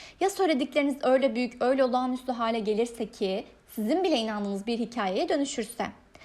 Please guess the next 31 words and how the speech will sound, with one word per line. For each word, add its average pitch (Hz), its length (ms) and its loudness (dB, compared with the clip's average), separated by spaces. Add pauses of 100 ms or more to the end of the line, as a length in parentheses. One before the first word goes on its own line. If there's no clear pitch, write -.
(240)
Tam 285 240 2
bu 349 80 0
noktada 330 360 2
karşımıza 240 520 -2
çıkan 196 300 -8 (340)
bir 208 80 -8
tablo 262 400 2
var. 311 260 -2
Pseudologia 262 720 0 (100)
Fantastica. - 600 -6 (600)
Pseudologia 330 460 2
Fantastica, 370 800 -2
yalan 285 240 2
söylemenin 233 440 -4
patolojik 247 520 -2
hali 226 260 0
diyebilirim. 202 500 -2 (360)
Yalanın 311 400 4
patolojik 330 480 -2
bir 359 60 0
hastalık 294 460 -2
olarak 220 300 0
tanımlandığını 208 680 -2
ilk 311 180 -8
kez 240 220 -4
bir 240 60 -6
film 254 260 -4
fragmanında 202 500 -2
gördüğümde 247 480 -2
çok 262 200 -6
şaşırdım. - 480 -10